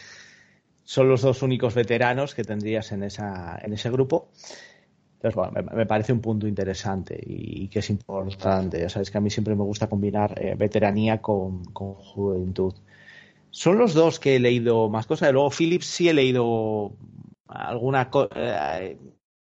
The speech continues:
ha habido diferentes días con Phillips, ¿eh? Hay días que he leído que ha, ha estado más sombrío, hay días que he leído que ha estado bien, que parecía el Phillips que, que todos esperamos de,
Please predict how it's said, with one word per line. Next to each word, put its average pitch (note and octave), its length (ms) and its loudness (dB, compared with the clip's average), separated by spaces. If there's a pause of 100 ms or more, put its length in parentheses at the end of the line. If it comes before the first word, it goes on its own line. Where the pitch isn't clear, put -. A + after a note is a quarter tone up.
(260)
ha - 80 -6
habido F#3 300 4
diferentes C3 500 0
días G2+ 300 -6
con F#2+ 160 -14
Phillips, F2+ 260 -10
¿eh? G2+ 160 -6
Hay G#2+ 80 -6
días A2 220 -2
que A2+ 80 0
he A2 40 4
leído A2+ 240 2
que G2+ 80 -4
ha, - 840 -8
ha - 20 0
estado A2 220 2
más G#2+ 140 0
sombrío, A2+ 340 2
hay A2 120 2
días A2 220 0
que - 80 -4
he G2+ 40 2
leído G2+ 200 2
que F2+ 80 -6
ha E2 100 -6
estado E2+ 440 -6
bien, A#2 200 2
que G#2+ 80 -2
parecía G2 360 -2
el F#2 60 -2
Phillips G2 440 -2
que, F#2 320 -4
que G2+ 100 -4
todos G#2+ 280 -2
esperamos G2+ 580 -2
de, F#2 380 -2